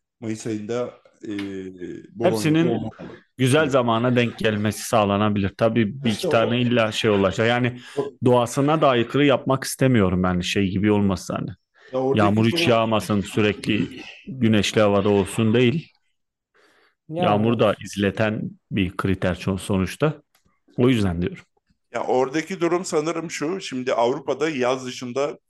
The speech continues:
Speaker 1: e, yarışamıyorsun. Yaz ve yaza yakın aylar dışında. Çünkü çok soğuk oluyor. Yani
Speaker 2: Doğru.
Speaker 1: tabii ki işte
Speaker 3: Evet.
Speaker 1: İspanya falan biraz değişiyor ama, e, yazın da bir ay şey var. E, ara var.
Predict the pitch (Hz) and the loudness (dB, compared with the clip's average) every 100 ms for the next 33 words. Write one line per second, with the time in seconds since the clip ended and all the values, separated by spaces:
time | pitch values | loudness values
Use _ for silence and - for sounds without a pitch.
0 | - 110 104 98 110 110 107 131 113 90 | -10 -6 -6 -6 -6 -6 -6 -8 -8 -10
1 | - - _ - _ - 117 113 107 107 | -14 -20 _ -20 _ -4 -2 -2 -4 -2
2 | 107 104 107 104 - 101 - - - - | -2 -2 -4 -4 -8 -14 -16 -20 -20 -10
3 | 110 107 104 104 101 - 110 151 - 135 | -6 -4 -2 -4 -6 -12 -8 -10 -10 -14
4 | - 127 - 104 - 80 80 110 - _ | -8 -6 -4 -6 -8 -12 -8 -10 -12 _
5 | _ _ 110 104 101 104 95 - _ 135 | _ _ -6 -4 -2 -2 -2 -6 _ -8
6 | 127 127 147 147 139 104 110 - 117 117 | -8 -8 -8 -8 -8 -8 -10 -6 -4 -4
7 | 110 120 117 120 117 120 117 123 123 214 | -4 -4 -4 -4 -4 -6 -6 -8 -8 -6
8 | 156 208 - - _ _ - 226 208 - | -4 -4 -8 -10 _ _ -20 -20 -20 -6
9 | 127 156 - 131 135 135 185 185 190 196 | -4 -4 -6 -4 -4 -2 -4 0 0 0
10 | 160 170 175 - 185 190 127 - _ 190 | 0 0 0 0 -2 0 -2 -4 _ -8
11 | 123 113 107 104 101 104 104 107 _ _ | -6 -4 -4 -4 -4 -6 -8 -12 _ _
12 | _ - _ _ _ - 120 143 139 117 | _ -20 _ _ _ -4 -2 0 0 -2